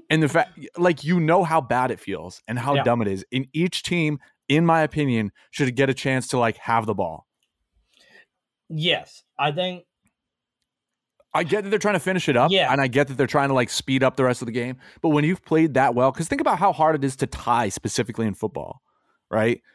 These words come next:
Speaker 2: Yeah.
Speaker 1: Multiple ways to score. You know, these guys, especially now when these, these offenses are so potent,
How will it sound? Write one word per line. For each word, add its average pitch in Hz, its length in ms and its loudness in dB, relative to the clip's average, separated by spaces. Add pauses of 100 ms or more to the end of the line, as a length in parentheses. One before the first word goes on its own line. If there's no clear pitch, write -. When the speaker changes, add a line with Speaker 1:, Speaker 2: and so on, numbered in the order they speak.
(120)
Speaker 2:
Yeah. 135 100 2
Speaker 1:
Multiple 170 380 4
ways 135 300 2
to 117 80 -4
score. 104 520 0 (260)
You 110 120 -6
know, 98 420 -6
these 139 220 -2
guys, 147 320 0
especially 147 420 -2
now 127 320 4
when 113 160 -2
these, 110 160 -2 (160)
these 131 180 0
offenses 123 480 0
are 101 100 -2
so 123 280 0
potent, 120 540 -2